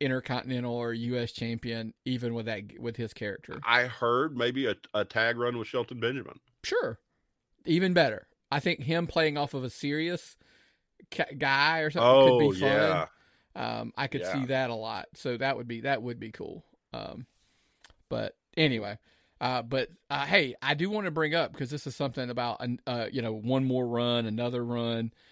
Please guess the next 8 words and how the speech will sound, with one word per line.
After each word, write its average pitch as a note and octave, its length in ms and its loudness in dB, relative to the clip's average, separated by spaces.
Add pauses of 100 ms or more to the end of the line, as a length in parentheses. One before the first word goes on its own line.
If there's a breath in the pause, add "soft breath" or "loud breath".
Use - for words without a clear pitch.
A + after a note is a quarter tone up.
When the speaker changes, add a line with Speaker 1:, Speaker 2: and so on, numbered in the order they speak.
(220 soft breath)
Speaker 1:
Um, A2+ 300 -4 (140)
how B3 300 4
cool A3+ 360 -4
was D#3 260 2
it C#3+ 180 -2
that, B2+ 280 0 (360)
you C#3+ 120 -2
know, A#2+ 280 -4